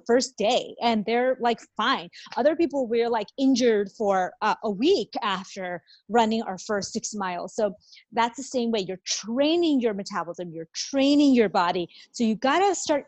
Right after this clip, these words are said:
easy and then up it as you go. So what I actually do is something that may be really interesting to women, is that I kind of decide my fasting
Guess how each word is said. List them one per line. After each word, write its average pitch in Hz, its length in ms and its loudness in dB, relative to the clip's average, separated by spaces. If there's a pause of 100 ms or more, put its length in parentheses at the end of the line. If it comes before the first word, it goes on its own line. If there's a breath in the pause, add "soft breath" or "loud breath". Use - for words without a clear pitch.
easy 220 540 0
and 208 160 -6
then 208 180 -6 (380)
up 220 220 2
it 208 180 -4
as 185 220 -4
you 180 80 -10
go. 254 360 -4 (300 loud breath)
So 247 160 -4
what 214 300 -2
I 330 340 -6
actually 202 440 -8
do 170 500 -4
is 185 420 0
something 240 440 2
that 226 160 -2
may 202 200 0
be 202 240 -2
really 185 220 0
interesting 190 600 -6 (140)
to 175 300 -2
women, 208 480 2 (340 soft breath)
is 240 120 2
that 269 180 4
I 285 40 -4
kind 427 280 0 (120)
of 453 60 -4 (640)
decide 262 760 2
my 220 180 2
fasting 277 800 -2